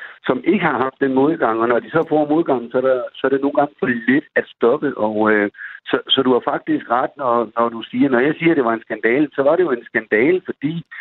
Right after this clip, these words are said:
at dengang, øh, der tænkte man jo her og nu,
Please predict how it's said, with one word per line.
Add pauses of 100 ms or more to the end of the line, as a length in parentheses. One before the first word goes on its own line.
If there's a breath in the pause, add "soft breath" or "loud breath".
(220 loud breath)
at
dengang,
øh, (560 loud breath)
der
tænkte
man
jo
her
og
nu,